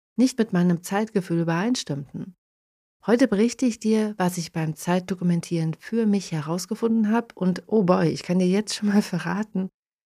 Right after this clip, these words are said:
dass es einige krasse Aha-Momente gab. Außerdem teile ich mit dir auch,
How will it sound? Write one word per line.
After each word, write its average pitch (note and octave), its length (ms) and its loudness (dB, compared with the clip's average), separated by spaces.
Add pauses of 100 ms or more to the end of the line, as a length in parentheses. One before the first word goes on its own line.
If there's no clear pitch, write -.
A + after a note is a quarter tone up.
(160)
dass A3+ 180 2
es A#3 180 -2 (120)
einige G#3+ 500 6
krasse F#3 540 -4
Aha-Momente D#3+ 680 0
gab. D#3 320 -10 (800)
Außerdem A3 460 6
teile G3+ 260 2
ich G3 100 -4
mit G3 160 0
dir F#3+ 200 2
auch, F#3 180 0